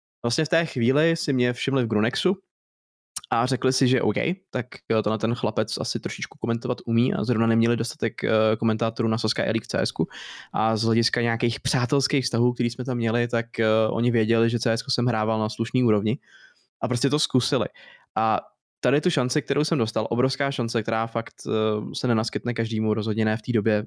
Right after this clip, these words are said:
eh, ob-, shoda okolností a tak dále a tak dále, tak jsem ji nakonec chytil za pače si a využil, ale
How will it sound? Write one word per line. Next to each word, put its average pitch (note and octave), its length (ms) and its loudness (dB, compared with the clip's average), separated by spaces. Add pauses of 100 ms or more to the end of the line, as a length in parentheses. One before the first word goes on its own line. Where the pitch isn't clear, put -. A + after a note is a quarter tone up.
(100)
eh, F2+ 40 -2 (840)
ob-, - 200 -2 (180)
shoda A#2+ 300 0
okolností B2 840 0
a G2 80 -2
tak A#2+ 160 0
dále A2 240 0
a A2 60 0
tak A#2 140 0
dále, G#2+ 280 0 (560)
tak - 200 -4
jsem B2+ 200 0
ji B2 60 4
nakonec B2 360 0
chytil A#2+ 220 0
za A2+ 100 0
pače A#2 280 -4
si - 160 -4
a A#2+ 80 0
využil, A2+ 460 2
ale A2 640 2